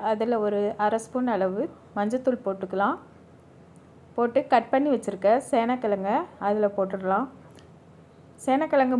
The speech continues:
மூழ்கிற அளவுக்கு தண்ணி இருக்கணும். அப்பதான் அது கொஞ்சம் நல்லா வேகும். சேனக்கிழங்க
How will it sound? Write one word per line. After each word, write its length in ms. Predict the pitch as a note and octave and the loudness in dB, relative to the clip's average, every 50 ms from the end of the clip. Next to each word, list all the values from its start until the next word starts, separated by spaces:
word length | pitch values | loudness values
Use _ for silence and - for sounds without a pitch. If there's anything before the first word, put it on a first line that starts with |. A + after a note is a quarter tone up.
| A#3 | 2
மூழ்கிற 340 | B3 B3+ C#4 C#4 C#4 C4+ B3 A#3 | 2 2 2 2 2 4 4 4
அளவுக்கு 320 | A3 A3 A3 A#3 A#3+ C4+ C4 B3+ | 4 4 2 2 0 -2 0 0
தண்ணி 200 | A3 G#3 G#3 A3 G#3+ G#3 | 0 0 0 0 -2 -2
இருக்கணும். 420 | G3 G3+ F#3+ F#3 F#3+ G3 A3+ D4+ F4+ - - - - - - - - - - - - G#3 | -2 -4 -4 -4 -2 -2 -2 -2 -4 -8 -18 -20 -20 -20 -20 -20 -20 -20 -16 -6 -6 -4
அப்பதான் 340 | G#3 - A3+ A3+ B3 B3 A#3+ | 2 2 2 2 2 0 0
அது 100 | G#3+ F#3+ G#3+ | -2 -2 -4
கொஞ்சம் 240 | G3+ G3+ G3+ G3 G3 | -2 -2 -2 -2 -2
நல்லா 180 | G3 G3+ G#3 G#3 G3+ F#3+ | 0 0 0 0 0 0
வேகும். 400 | G3+ G3+ G#3 G#3 G3+ G3+ B3 C4+ - - - - - - - - - - - - - - - - - - - - - - - - - - - - - - - - - - - - - - - - - - - - - - - - - - - - - - - - | -2 -2 -2 -2 -2 -2 -2 -4 -8 -16 -20 -20 -20 -20 -20 -20 -20 -20 -20 -20 -20 -20 -20 -20 -20 -20 -20 -20 -20 -20 -20 -20 -20 -20 -20 -20 -20 -20 -20 -20 -20 -20 -20 -20 -20 -20 -20 -20 -20 -20 -20 -20 -20 -20 -20 -20 -20 -20 -20 -20 -20 -20 -10 -4
சேனக்கிழங்க 540 | - B3 C4 C#4+ C#4 - B3 A#3+ A3+ G#3+ | -4 -2 -2 -4 -4 -4 -4 -2 -2 -4